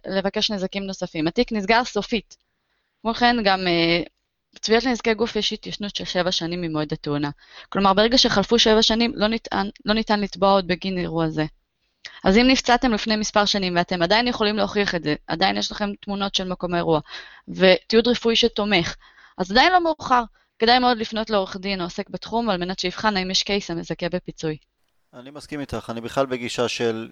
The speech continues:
Speaker 2: אם אתה לא יודע, אתה לא ספץ, תן לאיש מקצוע, כל מקצוע לעשות את העבודה
Speaker 1: נכון.
Speaker 2: שלו.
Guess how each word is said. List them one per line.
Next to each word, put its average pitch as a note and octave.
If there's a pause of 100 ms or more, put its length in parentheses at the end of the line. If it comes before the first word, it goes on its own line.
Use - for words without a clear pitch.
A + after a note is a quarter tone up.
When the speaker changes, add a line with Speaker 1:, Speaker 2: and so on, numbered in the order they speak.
Speaker 2:
אם B2
אתה B2
לא B2
יודע, C3+
אתה B2
לא C3
ספץ, -
תן D3
לאיש C3
מקצוע, D#3 (380)
כל G#3
מקצוע B2+
לעשות A2+
את -
העבודה G#2+
Speaker 1:
נכון. D#3+
Speaker 2:
שלו. D3+